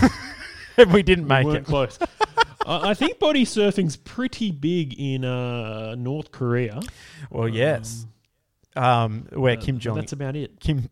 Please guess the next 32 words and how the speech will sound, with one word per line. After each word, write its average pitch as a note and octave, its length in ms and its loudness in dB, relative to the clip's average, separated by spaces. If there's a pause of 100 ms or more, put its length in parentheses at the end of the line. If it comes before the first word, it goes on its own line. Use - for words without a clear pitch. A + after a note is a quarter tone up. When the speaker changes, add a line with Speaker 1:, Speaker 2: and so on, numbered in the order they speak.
(100)
Speaker 1:
Kim D#3 180 0
Jong-un C3+ 580 0
is C3+ 260 -6
the, A2+ 380 -4
uh, A2 300 -2 (100)
the B2 140 -2
national A#2+ 400 0
champion. C#3+ 480 -2 (380)
Um, C#3+ 320 2 (300)
you - 80 0
know, C#3+ 100 2
we D#3 100 4
need F#3 200 4
to - 100 0
have E3 160 4
an D3+ 100 -4
<laughs> D3 100 0
international D3+ 600 0
body C3 420 0
as B2 180 -4
well. B2 360 -2
Now, C#3 200 -2
tick, E3 380 -6
they're F3+ 120 -2
not G#3 180 -2
very C3 240 0
functional, B2 580 -2
but C3+ 200 -4
they D3 160 0
do F3 200 -2
exist. F3 560 -6 (500)
Uh, D3+ 360 2